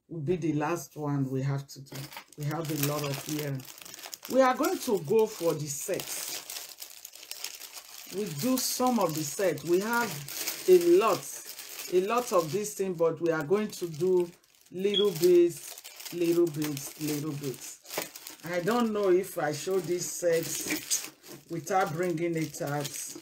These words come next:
It's not gonna nice. You see this set here? Look at it. This is the bracelet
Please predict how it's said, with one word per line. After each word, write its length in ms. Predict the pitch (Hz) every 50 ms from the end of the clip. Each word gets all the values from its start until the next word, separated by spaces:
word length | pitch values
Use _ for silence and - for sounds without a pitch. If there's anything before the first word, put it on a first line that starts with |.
| - - - - - - - - - _ - - - - _ _ _ _ _ _ _ _ _ 151
It's 220 | 147 139 - - -
not 200 | 175 180 180 175
gonna 340 | 160 165 156 151 147 135 131
nice. 640 | 135 131 139 139 135 131 - - - - - - - _ _ _ _ _ _ _ _ _ - - _ - - - - - _ _ _ _ - - - - _ _ _ _ _ - _ _ _ _ - - - - _ _ _ _ _ _ - - - _ _ _ _ _ _ - - - - - - - - - -
You 140 | - 214 220
see 280 | 208 - - 285 285 262
this 220 | 202 220 214 196
set 400 | - - - 196 185 180 175 175
here? 320 | - - 170 165 156 139 139 - - - - _ _ _ _ _ _ _ _ - - - _ - - _ _ _ _ _ - - _ _ _ _ _ _ _ _
Look 200 | 240 262 - -
at 200 | 180 143 - -
it. 240 | 156 147 139 139 160
This 180 | 214 240 190
is 60 | 143 139
the 100 | 156 147
bracelet 760 | 135 139 151 175 175 165 156 143 - 135 113 92 - _ _